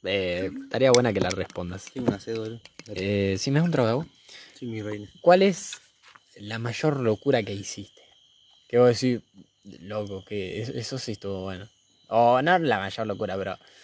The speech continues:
Speaker 1: no sé, alguna locura así.
Speaker 2: ¿Juntos?
Speaker 1: No, no, solo y después vemos juntos. Vos
Speaker 2: Eh,
Speaker 1: solo.
Speaker 2: ¿solo?
Speaker 1: Que te haya hecho algo así. Algo.
Speaker 2: No sé, chabón, no se me ocurre.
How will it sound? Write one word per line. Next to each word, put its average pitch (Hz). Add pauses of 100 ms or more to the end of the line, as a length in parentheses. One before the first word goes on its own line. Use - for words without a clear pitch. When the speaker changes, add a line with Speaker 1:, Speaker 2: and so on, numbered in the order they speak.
(380)
Speaker 1:
no 110
sé, 107
alguna 113
locura 107
así. 98 (280)
Speaker 2:
¿Juntos? 175 (480)
Speaker 1:
No, 127
no, 104 (200)
solo 110
y 101
después 101
vemos 101
juntos. - (280)
Vos 113
Speaker 2:
Eh, 107
Speaker 1:
solo. 107
Speaker 2:
¿solo? 143 (840)
Speaker 1:
Que 107
te 117
haya 143
hecho 135
algo 143
así. 131 (960)
Algo. 120
Speaker 2:
No 123
sé, 175
chabón, 113
no 131
se -
me 110
ocurre. 123